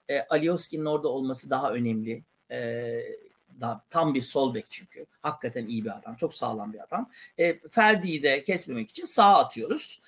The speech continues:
İşte Ferdi ile Osayi arasında belki bir seçim mi yapıyoruz? Bilmiyorum. Dolayısıyla öbür türlü de Alioski'yi çıkarıyor olmamız lazım ki Alioski'nin de bugün özellikle defansif oyunda, yani onlar çıkarken tekrar basıp geri alma konusunda onun, Rossi'nin,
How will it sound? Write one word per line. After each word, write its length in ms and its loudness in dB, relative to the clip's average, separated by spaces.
İşte 160 -2
Ferdi 320 4
ile 100 2
Osayi 420 4
arasında 400 0
belki 260 -2
bir 60 -2
seçim 340 0
mi 80 0
yapıyoruz? 480 -2
Bilmiyorum. 640 2
Dolayısıyla 460 2
öbür 280 -4
türlü 200 -8
de 60 0
Alioski'yi 500 4
çıkarıyor 340 -4
olmamız 380 -8
lazım 280 -6
ki 240 -6
Alioski'nin 540 4
de 100 4
bugün 300 -4
özellikle 720 -2
defansif 520 0
oyunda, 340 2
yani 260 -6
onlar 380 -4
çıkarken 720 2
tekrar 420 0
basıp 360 0
geri 220 2
alma 600 0
konusunda 800 0
onun, 460 -2
Rossi'nin, 640 2